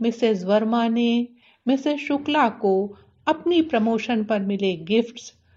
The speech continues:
जो वर्मा जी ने उन्हें दिलाए थे, दिखाने लगीं। मिसेस शुक्ला ने सारे सामानों की तारीफ करते हुए उन्हें वापस दे दिया। खाने के बाद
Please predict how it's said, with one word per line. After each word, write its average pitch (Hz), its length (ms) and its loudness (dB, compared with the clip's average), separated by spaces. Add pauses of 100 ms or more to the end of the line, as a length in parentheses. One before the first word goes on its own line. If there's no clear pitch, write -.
(200)
जो 330 160 4
वर्मा 220 420 2
जी 262 180 0
ने 247 120 4
उन्हें 220 280 2
दिलाए 180 400 -4 (120)
थे, 214 240 -2 (160)
दिखाने 220 480 -2
लगीं। - 420 -12 (580)
मिसेस 359 340 2
शुक्ला 285 380 0
ने 294 180 2
सारे 302 360 -2
सामानों 226 520 0
की 214 420 -6 (180)
तारीफ 214 400 -2
करते 202 320 -4
हुए 190 380 -2 (380)
उन्हें 311 220 2
वापस 170 500 -2
दे 170 140 -6
दिया। - 400 -14 (440)
खाने 202 300 0
के 196 180 -6
बाद 190 420 -2